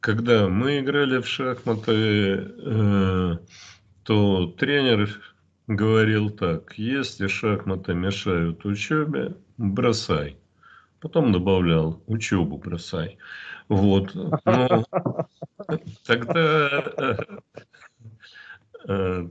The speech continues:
Speaker 1: тогда, в общем-то, э, звание мастера спорта, условно говоря, это возможность работать
Speaker 2: В Союзе, в
Speaker 1: тренером.
Speaker 2: Союзе.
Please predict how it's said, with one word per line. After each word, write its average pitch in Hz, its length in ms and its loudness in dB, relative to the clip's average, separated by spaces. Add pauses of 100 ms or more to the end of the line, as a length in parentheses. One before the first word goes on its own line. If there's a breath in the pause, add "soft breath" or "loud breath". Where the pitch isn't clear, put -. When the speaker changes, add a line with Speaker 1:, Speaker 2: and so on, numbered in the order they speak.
Speaker 1:
тогда, 117 380 -2
в 139 160 -4
общем-то, 110 1160 0
э, - 680 -8
звание 131 540 4
мастера 127 560 2
спорта, 165 520 0
условно 92 600 0
говоря, 92 680 2 (320 loud breath)
это 160 220 0
возможность 107 720 4
работать 104 360 2
Speaker 2:
В - 40 -8
Союзе, 156 200 6 (180)
в - 180 -12
Speaker 1:
тренером. 120 260 4
Speaker 2:
Союзе. 87 320 0